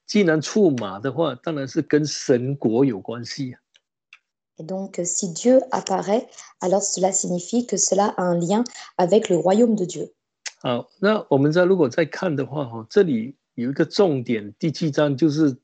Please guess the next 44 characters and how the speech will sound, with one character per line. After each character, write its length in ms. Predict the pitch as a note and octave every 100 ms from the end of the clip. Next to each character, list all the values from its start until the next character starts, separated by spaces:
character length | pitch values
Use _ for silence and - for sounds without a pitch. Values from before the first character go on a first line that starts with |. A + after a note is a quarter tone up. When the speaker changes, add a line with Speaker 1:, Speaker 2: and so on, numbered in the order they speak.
| _
Speaker 1:
谈 180 | - B2+
到 140 | D#3+
说 160 | C#3 C#3+
最 300 | - G3 D3+
后 300 | F3 D3 - _ _ _ _ - -
这 100 | F3
个 140 | F3
圣 420 | D#3+ - A#3 D#3+
徒 280 | C3+ B2+ A#2
要 160 | D3+ C3+
得 260 | - G#2+
国。 380 | B2 G#2 A#2+ - _ _ _ _ _ _ _ _ _ _
Speaker 2:
Et 100 | -
donc, 300 | E3+ G#3+ G#3+
euh, 120 | F#3 -
le 120 | F3
point 220 | F3 C4+ B3+
important, 500 | - F#3+ - A3 C4
c'est 220 | - F3+
qu'à 160 | F3
la 80 | D#3+
fin, 300 | D#3 - B3 B3+ - - - -
euh, 120 | F3
les 140 | D#3+ E3+
saints 320 | - A#3+ C4+ -
vont 200 | F3 -
obtenir, 640 | G#3 - - G#3 G#3 C4 - - - - _ -
euh, 280 | E3+ E3 E3+
le 100 | G3+
roi-, 160 | F#3+
le 80 | G3+
royaume. 380 | G3 F#3 F3 - _ _ _ _ _ _
Speaker 1:
啊， 80 | B2
就 140 | A#2+ E3+
是 160 | F3+
要 120 | E3
在 200 | D3+ F3
这 160 | C#3+ F3
些 120 | D#3+
兽 420 | - - B3+ G#3+
国 160 | C#3+ D3
当 240 | D#3 D#3+
中 180 | D#3
啊， 80 | E3